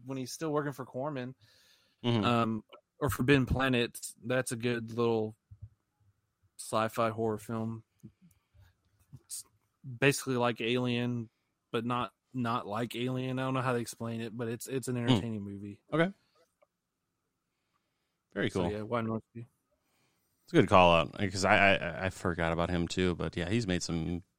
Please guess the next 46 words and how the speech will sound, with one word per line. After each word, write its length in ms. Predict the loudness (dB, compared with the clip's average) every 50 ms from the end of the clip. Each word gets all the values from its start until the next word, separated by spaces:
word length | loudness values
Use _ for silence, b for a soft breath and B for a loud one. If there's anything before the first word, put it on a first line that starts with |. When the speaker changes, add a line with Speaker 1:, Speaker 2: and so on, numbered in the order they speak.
| _ _ _
Speaker 2:
pretty 220 | -4 -2 0 0
decent 320 | 0 0 -2 -2 -2 0 0
<laughs> 140 | 0 0
movies. 500 | -2 -4 -2 -2 -2 -2 -2 -4 -6 -8 -10 _ _ _ _ _ _ _ _ _ _ _ _ _ _ _ _ _ _ _
I 60 | -6 -2
like 220 | 0 0 0 0
it. 160 | 0 -2 -4 -6 -12 _ _ -18 -18 -18 -20 -20 _ _ _ _
All 100 | 4 8
right, 200 | 8 10 10 8 10 10
and 160 | 12 12 12
we 80 | 12
would 140 | 12 12 12
also 240 | 12 12 12 10 10
love 160 | 8 10 10
to 80 | 12 10
know 100 | 12 12
what 80 | 12 10
you 60 | 10
guys 240 | 10 10 8 8 6
think 160 | 2 2 2
too. 140 | 2 2 2
You 160 | 4 2 2
can 160 | 2 0 0
feel 160 | 0 0 -2
free 180 | 0 2 2 4
to 80 | 6 6
reach 200 | 6 6 6 6
out 160 | 6 4 4
to 120 | 2 0
us 160 | 0 0 -2
through 140 | 0 2 2
our 80 | 2 2
social 480 | 0 -2 -2 0 2 2 2 4 4
media. 200 | 6 8 8 8
We're 120 | 8 8 6
on 100 | 6 6
Instagram, 420 | 4 2 0 2 2 2 2 4
Facebook, 360 | 4 2 0 2 0 -2 0
and 160 | 2 2 2 2
Twitter, 260 | 0 0 0 0 2
all 240 | 4 4 4 4 4
at 160 | 2 0 -2
C 120 | -4 -4 -2
L 100 | -4 -4
S 80 | -6 -2
Podcast. 580 | 0 0 0 2 2 2 2 2 2 0 -4